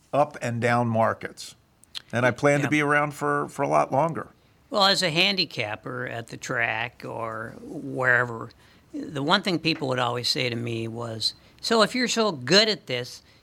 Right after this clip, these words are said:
Speaker 2: you know, how come, how come you're giving out advice? Uh, like, you know, you would, uh, why are you doing that? It's costing you money to give out advice. Why don't you just sit back and, and make, uh, millions and millions of dollars, in,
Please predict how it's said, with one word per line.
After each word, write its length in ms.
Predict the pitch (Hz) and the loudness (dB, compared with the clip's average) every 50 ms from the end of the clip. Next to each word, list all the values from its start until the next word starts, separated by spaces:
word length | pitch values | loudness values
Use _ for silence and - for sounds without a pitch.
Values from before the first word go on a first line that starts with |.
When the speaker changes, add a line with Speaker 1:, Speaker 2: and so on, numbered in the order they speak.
| _ - | _ -6
Speaker 2:
you 160 | - 196 165 | -2 0 0
know, 180 | 156 151 139 127 _ _ _ _ - | 0 0 -2 -6 _ _ _ _ -2
how 200 | - 165 202 214 | 2 4 4 4
come, 280 | - - 214 190 170 | 4 0 -2 -2 0
how 200 | 156 156 170 202 | 0 0 0 0
come 180 | 190 - 208 196 | 0 0 -2 0
you're 140 | 175 170 143 | 0 0 0
giving 440 | 123 117 123 170 180 175 170 165 156 | -2 0 2 2 4 6 6 6 6
out 220 | 151 156 151 147 | 4 4 2 0
advice? 720 | 147 135 127 143 196 233 202 131 127 - - - - - | -2 -4 -4 -4 -4 -4 -4 -8 -8 -10 -10 -10 -10 -12
Uh, 120 | - - - | -12 -12 -8
like, 320 | 160 156 151 143 - - - | -6 -6 -6 -8 -8 -8 -6
you 100 | 220 185 | -4 -2
know, 140 | 160 170 | -2 -2
you 180 | 190 202 196 196 | 0 0 0 0
would, 160 | 185 170 156 | -2 -2 -4
uh, 140 | 170 175 175 | -6 -8 -6
why 220 | 160 170 190 202 | -4 -2 0 0
are 40 | 208 | 0
you 80 | 214 208 | 0 0
doing 300 | 190 233 339 381 370 285 | 0 -2 0 0 2 2
that? 200 | 196 156 131 131 | 4 4 2 2
It's 120 | 131 - | 0 -2
costing 480 | - - 180 202 185 - - 214 202 196 | 2 4 4 4 4 2 0 -2 0 0
you 80 | 202 | 2
money 320 | 202 202 226 254 247 214 165 | 2 2 2 4 4 2 2
to 80 | 151 | 2
give 200 | 135 139 135 127 | 2 0 0 0
out 220 | 123 120 123 127 120 | 0 -2 -2 -4 -6
advice. 540 | 120 123 123 123 123 120 120 123 - - - - - - | -8 -10 -6 -6 -6 -4 -4 -6 -6 -6 -8 -10 -18 -6
Why 220 | - 143 151 165 175 | 2 4 6 6 6
don't 200 | 175 170 - 170 | 4 2 -2 -4
you 60 | 156 | -6
just 240 | 139 151 135 - - | -4 -4 -4 -4 -4
sit 220 | 170 160 160 - | -4 -4 -4 -2
back 400 | 143 131 139 143 180 196 - - | -2 0 2 2 0 0 -4 -6
and, 220 | 156 147 143 151 151 | -4 -4 -4 -4 -4
and 240 | 143 143 139 135 143 | -4 -2 -2 0 0
make, 320 | 151 156 151 - - 151 | 2 0 0 -2 -4 -6
uh, 120 | 147 143 | -4 -2
millions 520 | 139 135 135 143 156 165 160 160 160 139 139 | 0 0 2 4 4 4 2 2 0 -2 -2
and 100 | 143 139 | -2 -2
millions 380 | 139 139 139 139 139 135 127 | 0 0 0 -2 -2 -4 -4
of 100 | 139 127 | -6 -6
dollars, 460 | 113 113 113 117 123 143 160 165 - - - - - - - - - | -4 -4 -4 -2 -4 -4 -6 -8 -10 -12 -18 -20 -20 -20 -18 -10 -4
in, 280 | 320 165 170 165 139 | -2 0 0 0 -2